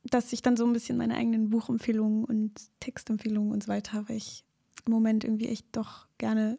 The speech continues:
lese und mir versuche, dafür mehr Zeit zu nehmen und ganz oft ich dann so ein bisschen an den Podcast denken muss und denke so, "Oh, das würde ich voll gerne mit euch teilen, was ich hier gerade lese." Ja, vielleicht mach ich das mal. Würde mich voll freuen, wenn ihr darauf Lust hättet.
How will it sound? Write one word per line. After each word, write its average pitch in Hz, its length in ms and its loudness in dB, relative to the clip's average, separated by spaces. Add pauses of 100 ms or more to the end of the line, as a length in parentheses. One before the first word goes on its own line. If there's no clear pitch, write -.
lese 254 680 6
und 214 380 0
mir 226 100 -2
versuche, 214 340 -2
dafür 220 220 0
mehr 214 180 2
Zeit 220 240 0
zu 214 100 -2
nehmen 208 340 2
und 220 280 -2 (1600)
ganz 247 180 6
oft 233 140 4
ich 233 100 2
dann 233 280 6
so 220 100 4
ein 214 80 6
bisschen 220 240 2
an 214 60 4
den 208 100 4
Podcast - 380 0
denken 208 200 2
muss 220 180 0
und - 60 -2
denke - 180 -6
so, - 120 -8
"Oh, 571 200 6
das - 140 -14
würde 392 120 4
ich 392 60 0
voll 392 160 4
gerne 381 160 4
mit 370 120 2
euch 359 160 2
teilen, 359 520 6
was 302 120 2
ich - 100 -14
hier 269 80 -2
gerade 254 220 0
lese." 226 520 2 (200)
Ja, 403 160 -8
vielleicht - 300 -6
mach 254 80 0
ich - 60 -6
das - 140 -8
mal. 220 340 2
Würde 240 160 4
mich 233 140 0
voll 247 120 -2
freuen, 240 320 0
wenn 233 120 4
ihr 226 60 2
darauf 226 300 -2
Lust 254 240 -2
hättet. 233 300 -2